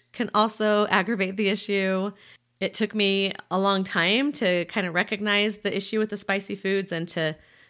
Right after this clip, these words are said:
to start doing some in-, investigation into why my bowel issues were getting so bad.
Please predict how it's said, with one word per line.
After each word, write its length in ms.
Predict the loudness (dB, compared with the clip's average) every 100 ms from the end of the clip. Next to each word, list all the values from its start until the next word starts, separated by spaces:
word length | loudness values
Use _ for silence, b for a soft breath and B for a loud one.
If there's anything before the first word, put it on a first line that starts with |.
| b
to 120 | -10
start 800 | -10 -4 0 2 2 -2 -10 -6
doing 220 | 0 2 2
some 180 | -2
in-, 140 | -4 -4
investigation 800 | -2 0 -2 -4 -6 -6 -4 -2
into 320 | -2 -2 -2 -4
why 300 | 0 0 2
my 160 | 0
bowel 440 | 0 0 2 0 -2
issues 440 | -4 -6 -4 -4 -4
were 420 | -4 -2 -4 -6
getting 240 | -4 -4 -2
so 220 | -2 -2
bad. 580 | 0 2 2 0 -4